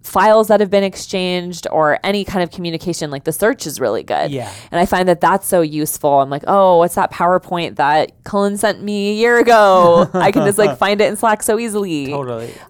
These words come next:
Speaker 1: Um, so there's a lot of features that are so nice.
Speaker 2: Another thing we do, if you are a Slack user in your company or a Microsoft Teams,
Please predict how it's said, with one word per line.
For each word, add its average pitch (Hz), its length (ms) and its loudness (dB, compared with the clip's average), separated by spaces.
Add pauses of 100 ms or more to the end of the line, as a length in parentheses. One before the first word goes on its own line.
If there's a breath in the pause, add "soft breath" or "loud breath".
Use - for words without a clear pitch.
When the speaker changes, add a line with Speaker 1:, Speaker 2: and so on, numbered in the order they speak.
Speaker 1:
Um, 165 300 -4
so - 120 -2
there's 185 140 4
a 190 40 -2
lot 214 220 2
of 208 60 -6
features 151 240 -8
that - 120 -4
are - 60 -6
so - 160 -6
nice. - 400 -8
Speaker 2:
Another 185 320 -2
thing 190 240 -10
we 151 140 -8
do, 147 120 -8
if 135 120 -10
you 151 160 -10
are 131 260 -2
a 147 60 -6
Slack 135 520 -8 (520)
user 135 560 -6
in 135 180 -16
your 131 140 -12
company 127 680 -14
or 123 520 -6
a 127 100 -10
Microsoft 120 400 -14
Teams, 165 580 -12